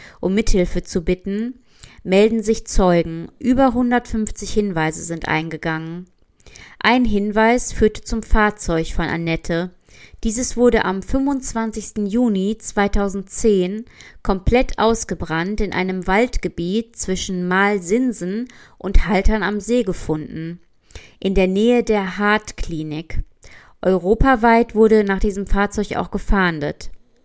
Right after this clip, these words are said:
Die Spurensicherung fand heraus, dass es sich dabei um vorsätzliche Brandstiftung halten würde. Ein weiterer Hinweis führte zu Matratzen. Hört sich jetzt erstmal komisch an, <laughs> wenn ihr mich fragt, aber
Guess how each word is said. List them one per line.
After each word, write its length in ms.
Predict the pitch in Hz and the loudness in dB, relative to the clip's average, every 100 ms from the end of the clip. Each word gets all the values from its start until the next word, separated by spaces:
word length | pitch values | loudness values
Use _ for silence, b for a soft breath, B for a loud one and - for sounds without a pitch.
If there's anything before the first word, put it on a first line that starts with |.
| _ _ _ _ _ - | _ _ _ _ _ -10
Die 120 | 196 | -4
Spurensicherung 1200 | - - 320 302 185 175 175 - 175 180 196 277 - B B B | -2 2 2 2 -2 -6 -6 -6 -4 -4 -4 -8 -12 B B B
fand 260 | - 202 196 | 0 2 0
heraus, 580 | 196 226 220 208 233 | 2 4 6 4 2
dass 200 | - 190 | -2 -4
es 120 | 180 - | -4 -8
sich 160 | 202 | -6
dabei 520 | - 185 196 196 208 | -2 0 2 2 0
um 320 | - 190 190 - | -2 -4 -6 -10
vorsätzliche 800 | - 233 247 240 226 214 202 196 | -2 0 2 0 -2 -6 -4 -6
Brandstiftung 920 | 196 202 208 - 165 160 - 156 - | -2 -4 -4 -6 -4 -4 -8 -10 -4
halten 420 | 160 156 170 160 | -4 -4 -10 -8
würde. 400 | 156 160 151 190 - _ B B B B B B B | -4 -4 -4 -8 -12 _ B B B B B B B
Ein 360 | - 190 196 196 | -2 2 2 2
weiterer 440 | 208 311 - 196 | 4 4 2 0
Hinweis 760 | 175 180 180 180 180 190 214 - | 0 0 -2 -2 2 2 2 -2
führte 300 | - 220 220 | 0 0 0
zu 180 | - 214 | -6 -4
Matratzen. 920 | 202 202 220 233 233 - 170 139 - - - | -4 -2 0 0 -2 -10 -10 -10 -14 -18 -20
Hört 200 | - 165 | -8 -6
sich 140 | - 175 | -6 -8
jetzt 180 | 185 - | -8 -8
erstmal 280 | - 185 | -10 -8
komisch 440 | 180 - 185 185 - | -6 -6 -4 -6 -6
an, 320 | - 190 247 - B B B B B | -6 -6 -8 -12 B B B B B
<laughs> 420 | - 220 214 - - | -4 -2 -2 -6 -6
wenn 400 | 214 - 202 208 | -4 -2 -4 -2
ihr 100 | 208 | -2
mich 220 | 208 - | -4 -2
fragt, 440 | 233 233 247 - | 0 2 0 -4
aber 400 | 180 190 190 190 | -2 2 0 0